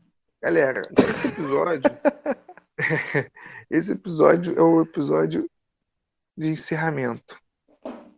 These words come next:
Infelizmente, ele tá sendo gravado e não é ao vivo.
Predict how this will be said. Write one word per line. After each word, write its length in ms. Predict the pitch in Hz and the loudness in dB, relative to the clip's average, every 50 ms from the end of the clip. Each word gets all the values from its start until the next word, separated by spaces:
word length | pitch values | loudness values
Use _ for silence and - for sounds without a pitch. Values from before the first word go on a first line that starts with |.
| _ _ _ _ _ _ _ _ _ _ _ - | _ _ _ _ _ _ _ _ _ _ _ -2
Infelizmente, 1120 | 165 175 170 - - 160 151 143 139 131 127 131 135 139 143 139 135 - - - - - _ _ _ _ _ _ - _ _ _ - | -2 -2 -2 2 2 2 2 2 0 -2 -2 -4 -2 -2 -2 -4 -6 -8 -10 -14 -18 -18 _ _ _ _ _ _ -20 _ _ _ -6
ele 200 | 139 127 120 123 | -6 -4 -4 -4
tá 140 | - 127 123 | -2 -4 -4
sendo 260 | - - 123 131 135 | -4 -6 -8 -8 -6
gravado 500 | 135 143 156 147 131 135 131 131 127 131 | -2 0 0 0 0 0 -2 -2 -2 -4
e 80 | 131 | -4
não 220 | 131 131 131 143 143 | -4 -2 -2 0 0
é 40 | 139 | 2
ao 180 | 139 139 135 | 2 2 0
vivo. 440 | 127 120 127 127 131 131 127 135 135 | 0 -2 -4 -4 -4 -6 -8 -12 -18